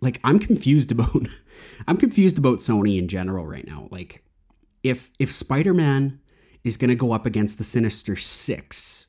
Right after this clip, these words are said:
right? That's what they're planning. They've got Kraven the Hunter. They've got, uh,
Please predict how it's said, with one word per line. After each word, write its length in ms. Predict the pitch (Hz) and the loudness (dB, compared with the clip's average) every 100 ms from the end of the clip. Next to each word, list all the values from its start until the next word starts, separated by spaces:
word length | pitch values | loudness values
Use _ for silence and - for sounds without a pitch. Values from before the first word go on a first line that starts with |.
| - | -14
right? 300 | 95 92 107 | -10 -8 -6
That's 180 | 107 - | -6 -6
what 80 | - | -8
they're 100 | 104 | -6
planning. 600 | - 127 104 85 87 - _ _ _ _ | -2 -2 -2 -6 -12 -14 _ _ _ _
They've 160 | - 127 | -4 -2
got 360 | 123 110 104 - | 0 -2 -4 -8
Kraven 440 | - 147 170 190 | 0 2 4 4
the 80 | 160 | 2
Hunter. 560 | 113 104 - 71 104 _ _ _ | 0 -2 -4 -10 -12 _ _ _
They've 240 | 113 110 | -4 -4
got, 440 | 104 107 98 92 - _ _ _ _ _ _ _ - | 0 -2 -2 -6 -14 _ _ _ _ _ _ _ -8
uh, 380 | 95 87 82 | -6 -6 -8